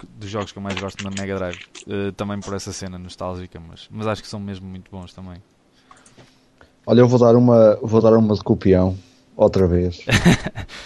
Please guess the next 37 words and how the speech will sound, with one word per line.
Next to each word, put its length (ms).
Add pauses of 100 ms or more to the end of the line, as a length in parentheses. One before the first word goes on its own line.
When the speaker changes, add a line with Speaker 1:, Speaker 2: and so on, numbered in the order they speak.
(540)
Speaker 1:
Oh, 80
Vitor, 340
és 200
um 160
copião, 560
é. 60
Speaker 2:
Sou 200
um 40
copião, 420
pá. 240 (260)
Pá, 220
eh, 680
eh, 60
isto 160
não 140
tava, 400
não 160
tava 280
nada, 600
nada 260
planeado, 540
mas, 280
eh, 540
o 80
meu 140
primeiro 340
lugar 220
eu 100
tinha 240
a 40
certeza 360
que 60
tinha 180
que 80
ser 160
este. 280 (680)
Eh, 600